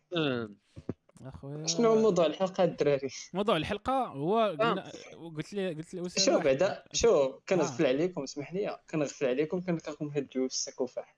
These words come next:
Speaker 2: لا،
Speaker 3: لا.
Speaker 2: لا، لا، لا، لا، والله لا، لا.
Speaker 1: لا، لا،
Speaker 2: كنا
Speaker 1: لا،
Speaker 2: كنهضروا،
Speaker 1: صاد.
Speaker 2: كنا كنهضروا على الربعينية وبديت كنقول أسامة دابا
Speaker 1: لا، ما بديناش بالربعينية، بدينا بهذوك الناس اللي غالطين لهم في تاريخ زدية هذه الأولى.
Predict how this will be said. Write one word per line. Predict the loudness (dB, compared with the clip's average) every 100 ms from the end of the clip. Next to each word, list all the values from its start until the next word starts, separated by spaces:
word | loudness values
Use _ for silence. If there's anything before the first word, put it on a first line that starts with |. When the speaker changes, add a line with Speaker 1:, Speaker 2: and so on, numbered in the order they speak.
| 2
Speaker 2:
لا، | 6 6 4
Speaker 3:
لا. | 2 4 2 2
Speaker 2:
لا، | -2
لا، | -4 -6
لا، | -6 -8
لا، | -8 -10
والله | -8 -8
لا، | -8
لا. | -6
Speaker 1:
لا، | -2 -2
لا، | -2 -4
Speaker 2:
كنا | -2
Speaker 1:
لا، | -2
Speaker 2:
كنهضروا، | 0 0 2 2 2 2
Speaker 1:
صاد. | 0
Speaker 2:
كنا | -2 -6
كنهضروا | -4 -4 -4 -2
على |
الربعينية | -4 -6 -8 -6 -4 -4 -4 -4
وبديت | -4 -6 -6 -10 -12
كنقول | -12 -8 -8 -8
أسامة | -10 -8 -8
دابا | -8 -8
Speaker 1:
لا، | -2 0 0
ما |
بديناش | 2 -2 -2
بالربعينية، | -2 -2 0 0 2 0
بدينا | 0 -2 0
بهذوك | -4 -4
الناس | -4 -4
اللي | -4
غالطين | -4 -4 -4
لهم | -4
في | -4
تاريخ | -6 -6
زدية | -8 -4 -4 -4
هذه | -6 -8
الأولى. | -8 -8 -10